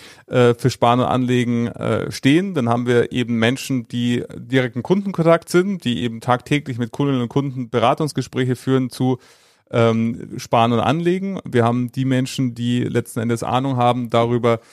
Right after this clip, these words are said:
wie schaut unsere I-T-Infrastruktur und, äh, die Prozesse sozusagen im, im Workflow aus, aus, aus technischer, äh, Sicht, äh, in der I T.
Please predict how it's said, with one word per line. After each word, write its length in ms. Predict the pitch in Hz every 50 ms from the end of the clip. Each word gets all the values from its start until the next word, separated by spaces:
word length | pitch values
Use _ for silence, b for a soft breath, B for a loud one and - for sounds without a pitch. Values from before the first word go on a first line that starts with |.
| b b b b b
wie 160 | 117 131 131
schaut 220 | 143 135 117 110
unsere 360 | 120 127 127 117 113 87 69
I-T-Infrastruktur 960 | 80 113 - 139 139 143 170 175 - 160 147 - 151 135 - - 151 147 147 139
und, 100 | 127 -
äh, 180 | - - -
die 260 | 120 - 120 117 113
Prozesse 760 | 110 - - 120 - - 143 151 - - 143 139 131 98 90 113
sozusagen 460 | 117 120 - - 123 113 117 117 117
im, 260 | - - - 117 113
im 180 | - 120 113 104
Workflow 420 | 120 151 175 - - 165 160 143
aus, 400 | - - 123 131 135 139 - -
aus, 280 | - - - 113 117 -
aus 120 | 101 -
technischer, 880 | - - - 175 190 190 175 - 170 170 170 180 - - - - - -
äh, 40 | -
Sicht, 320 | 120 135 175 175 - _ -
äh, 200 | - - 104 101
in 220 | - - 131 123
der 200 | 117 113 104 104
I 60 | 113
T. 340 | - - - 160 185 208